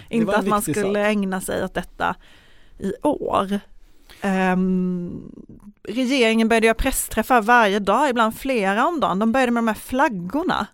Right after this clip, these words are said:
Speaker 1: Ja.
Speaker 2: Vad flaggor? Svenska flaggan var överallt. Det var en nationell samling.
Speaker 1: Förutom i, i tidningarna.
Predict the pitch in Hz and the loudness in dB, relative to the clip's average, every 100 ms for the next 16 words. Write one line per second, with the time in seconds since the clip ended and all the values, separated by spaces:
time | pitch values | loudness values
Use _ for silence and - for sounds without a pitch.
0 | _ 147 143 151 - 269 - - 320 311 | _ -4 -2 -4 -6 -6 -6 0 0 2
1 | 214 285 269 311 294 302 320 302 311 294 | 0 -4 -2 -2 -2 0 0 0 2 2
2 | 240 240 254 349 - - - - _ _ | 2 0 -2 -2 -2 -6 -14 -20 _ _
3 | _ _ _ _ _ - 233 285 269 254 | _ _ _ _ _ -8 2 4 4 0
4 | - 269 254 226 - 233 196 180 196 208 | -4 0 2 0 -2 -2 -2 -4 -6 -8
5 | 202 _ _ _ _ - - - - 202 | -14 _ _ _ _ -20 -20 -10 -4 2
6 | 226 214 131 - - 240 156 131 - - | 2 2 -2 -12 -2 0 0 -4 -8 -10
7 | 156 151 147 139 151 147 190 180 143 233 | -6 -6 -8 -10 -12 -4 -2 0 -2 -2
8 | 214 123 | -6 -10